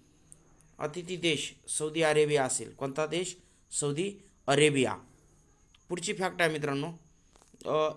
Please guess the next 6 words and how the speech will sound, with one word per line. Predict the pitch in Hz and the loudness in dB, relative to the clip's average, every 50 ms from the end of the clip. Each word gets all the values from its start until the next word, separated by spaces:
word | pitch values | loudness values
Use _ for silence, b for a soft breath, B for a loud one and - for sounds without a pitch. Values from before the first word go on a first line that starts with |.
| - - | -6 -8
यूएईमधील | - 165 175 190 202 202 208 208 208 196 202 190 180 175 147 - - - - - _ _ _ _ _ - - | -6 -6 -2 2 2 2 2 2 -2 -4 -4 -4 -2 -2 -2 -2 -4 -12 -20 -20 _ _ _ _ _ -10 -4
अबुधाबी | 143 156 160 175 165 156 143 143 147 151 | -4 -2 -2 0 -2 0 -2 0 0 0
येथे, | 147 147 147 143 123 113 - - - _ _ _ _ _ _ _ _ - - - - | 0 0 0 0 -2 -2 -4 -10 -20 _ _ _ _ _ _ _ _ -20 -20 -16 -14
लक्षात | 147 143 - 180 | -12 -10 -8 -6
घ्या, | 165 151 147 151 165 - B B B B B B | -2 0 0 0 0 -2 B B B B B B
यूएई | - 143 151 160 170 175 165 160 135 117 | -16 -12 -6 0 2 2 2 2 -2 -6